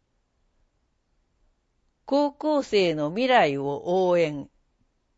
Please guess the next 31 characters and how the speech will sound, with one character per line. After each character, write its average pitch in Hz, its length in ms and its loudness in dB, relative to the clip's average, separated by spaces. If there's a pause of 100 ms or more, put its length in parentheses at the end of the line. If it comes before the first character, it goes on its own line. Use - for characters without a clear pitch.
(220)
返 277 340 0
還 269 280 -2
義 262 180 0
務 226 160 -2
の 151 180 -2
な 180 180 -2
い 143 180 -6
奨 254 320 0
学 254 340 -4
金 214 340 -6
を 196 120 -4
支 - 160 -14
給 170 300 -6
し 143 180 -12
ま 139 180 -6
す。 - 300 -20 (1500)
時、 190 580 -2 (540)
入 269 320 2
学 247 300 -2
か 190 160 0
ら 170 360 2
就 262 420 -2
学 262 320 -4
期 - 160 -20
間 143 320 -2
終 226 400 0
了 196 320 0
ま 151 180 -4
で。 - 220 -16 (1400)
対 208 240 2
象、 170 600 -2